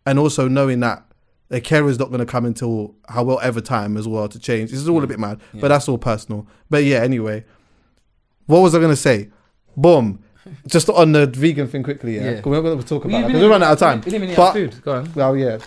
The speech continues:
Speaker 1: boom. I was watching Game Changers documentary, yeah? Which is a very good documentary, by the way. Um, and just off the back of that, but, uh, there's, there's bare things to say. But in my mum's household, yeah,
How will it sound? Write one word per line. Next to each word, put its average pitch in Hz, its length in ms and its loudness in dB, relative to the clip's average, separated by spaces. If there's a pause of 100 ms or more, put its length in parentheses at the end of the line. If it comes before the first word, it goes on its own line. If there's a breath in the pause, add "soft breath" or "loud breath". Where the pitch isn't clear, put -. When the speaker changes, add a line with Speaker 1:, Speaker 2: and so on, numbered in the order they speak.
Speaker 1:
boom. 110 300 -8 (540)
I 127 80 2
was 135 140 2
watching 151 480 0
Game 156 300 0
Changers 123 360 -6
documentary, 123 640 -8
yeah? 107 160 -10 (840)
Which 127 180 -6
is 123 80 -6
a 120 80 -4
very 143 240 2
good 127 180 -4
documentary, 117 540 -6
by 101 160 -8
the 98 80 -8
way. 98 220 -14 (640)
Um, 107 500 -6 (680)
and 147 160 2
just 196 240 0
off 170 140 2
the 170 80 0
back 156 240 2
of 127 120 -4
that, 135 180 2
but, 117 240 -2
uh, 113 260 -4 (140)
there's, 147 140 -4
there's 156 160 -2
bare 151 200 0
things 123 260 -10
to 120 60 -12
say. 131 220 -8 (200 soft breath)
But 151 120 -2
in 175 100 4
my 175 100 4
mum's 170 300 2
household, 123 480 -2
yeah, 110 260 -4